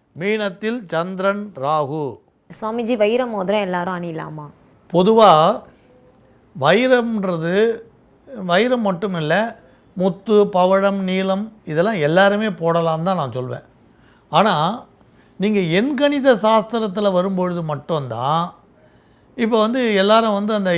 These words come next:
Speaker 1: வைரம் யார் போடுறதுன்ற கேள்வி வரும். இந்த வைரம் வந்து சிலருக்கு ஒத்து போகாதுன்ற பயமும் வரும். ஆனா, பொதுவா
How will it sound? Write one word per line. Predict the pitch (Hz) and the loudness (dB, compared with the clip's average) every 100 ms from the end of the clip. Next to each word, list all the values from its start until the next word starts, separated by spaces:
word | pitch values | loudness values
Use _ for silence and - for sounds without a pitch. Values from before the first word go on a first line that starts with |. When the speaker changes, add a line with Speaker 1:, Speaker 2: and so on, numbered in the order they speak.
| 165 151 | 0 0
Speaker 1:
வைரம் | 160 208 214 170 | 2 2 0 0
யார் | 165 180 160 | 2 0 -2
போடுறதுன்ற | 165 151 143 156 180 170 151 139 - | -4 -4 -4 -4 -4 -4 -6 -6 -4
கேள்வி | 156 156 190 | -6 -4 -2
வரும். | 139 131 - _ _ _ _ _ _ _ _ _ _ | -4 -6 -14 _ _ _ _ _ _ _ _ _ _
இந்த | 269 208 185 165 160 | -8 0 2 4 4
வைரம் | 185 247 262 233 | 4 6 4 2
வந்து | 220 208 | -2 0
சிலருக்கு | 196 190 180 165 | 0 0 -2 -2
ஒத்து | 170 175 | -2 -2
போகாதுன்ற | 240 233 196 196 185 165 156 | 2 2 4 2 -2 -4 0
பயமும் | 147 185 208 185 | 2 2 0 -2
வரும். | 143 127 - _ _ _ _ _ | -2 -6 -14 _ _ _ _ _
ஆனா, | - 196 208 165 202 - _ _ _ _ _ | 0 0 0 -2 -4 -8 _ _ _ _ _
பொதுவா | 170 208 277 | 2 2 4